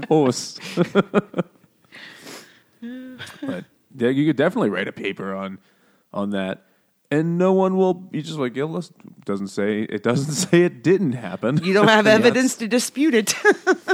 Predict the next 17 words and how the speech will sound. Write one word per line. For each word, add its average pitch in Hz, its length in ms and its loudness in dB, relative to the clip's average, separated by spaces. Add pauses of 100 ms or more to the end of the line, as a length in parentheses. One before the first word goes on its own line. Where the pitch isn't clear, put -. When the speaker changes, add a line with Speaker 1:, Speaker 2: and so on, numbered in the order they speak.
(400)
Speaker 2:
<laughs> 330 80 -2
Speaker 1:
That's 208 200 -6
it. 160 240 -4 (560)
That's, - 300 -8
that's 110 240 -2
Jimmy's 107 420 -2
go-to 107 440 -2
line. 98 420 -6
It 95 100 -10
doesn't 156 260 2
say 185 220 0
it - 180 -6
didn't 104 340 -2
happen 87 300 -10
in 82 140 -8
the 82 60 -8
book. 110 320 -6